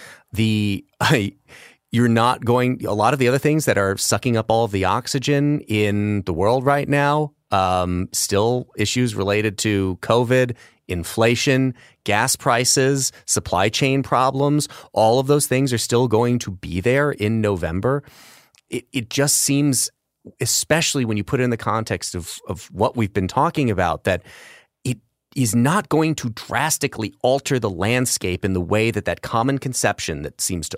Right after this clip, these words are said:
always exist, that if Roe is overturned, abortion's illegal nationwide. You know, when people could come out of their caves and <laughs> realize that it's pretty much seems the way that it did before, I think you're right. It is not going to be as catastrophic. And as a result,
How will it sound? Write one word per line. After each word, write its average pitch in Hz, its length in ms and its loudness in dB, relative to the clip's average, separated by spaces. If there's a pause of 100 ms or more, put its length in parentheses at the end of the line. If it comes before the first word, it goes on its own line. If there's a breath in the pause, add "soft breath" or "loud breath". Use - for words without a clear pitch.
always 120 320 2
exist, 104 460 -4
that 65 140 -6
if - 140 -14
Roe 92 340 2
is 131 120 0
overturned, 123 600 0
abortion's 90 480 -4
illegal 92 420 -2
nationwide. 87 800 -4 (340 loud breath)
You - 60 -2
know, 95 40 2
when 98 100 0
people 120 400 0
could - 300 -8
come 127 340 0
out 117 340 2 (140)
of 90 380 -4
their 85 140 -2
caves 120 600 -2
and 90 240 -4
<laughs> - 0 -
realize 101 760 0 (300 loud breath)
that 95 360 0 (360 loud breath)
it's - 580 0 (200)
pretty 143 300 0
much 143 180 0
seems 139 340 0
the 120 80 0
way 110 220 0
that 117 140 0
it 110 100 -6
did 113 260 -2
before, 110 680 -4
I 113 80 -4
think 113 360 -4
you're 110 160 0
right. 107 320 -2
It 90 140 -8
is 95 160 -6
not 107 400 -2
going 107 220 -2
to 87 60 -6
be 82 140 -6
as 82 120 -6
catastrophic. 80 760 -6
And 95 140 -2
as 104 200 -2
a 101 60 -4
result, 117 460 0